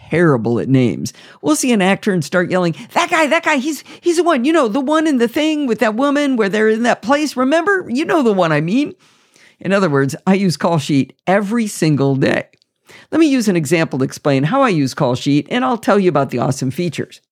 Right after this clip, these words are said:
So Steve and I are working our way through very old T V shows we used to watch, and right now we're watching Family Ties. We were watching an episode entitled Best Man. In this episode, Alex P. Keaton,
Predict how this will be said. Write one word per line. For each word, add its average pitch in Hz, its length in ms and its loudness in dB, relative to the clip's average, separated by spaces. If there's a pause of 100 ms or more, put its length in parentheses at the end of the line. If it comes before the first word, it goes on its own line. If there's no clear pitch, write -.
(500)
So 214 100 -4
Steve 339 280 0
and 302 80 0
I 220 80 4
are 196 120 2
working 165 340 -2
our 151 100 2
way 135 200 2
through 135 220 -4
very 190 320 0
old 156 240 0
T 147 160 0
V 135 160 4
shows 123 360 0
we 190 80 -2
used 294 340 0
to 147 60 2
watch, 110 380 0 (240)
and 240 160 -2
right 277 160 0
now 208 160 2
we're 190 140 2
watching 143 380 0
Family 143 460 0
Ties. - 520 -6 (360)
We 160 60 4
were 156 100 4
watching 143 360 -2
an 202 80 0
episode 156 420 0
entitled 139 540 -2
Best 117 320 -2
Man. 180 420 -2 (320)
In 220 140 2
this 302 180 0
episode, 165 640 0
Alex 170 280 -2
P. 240 200 -2
Keaton, 175 420 -2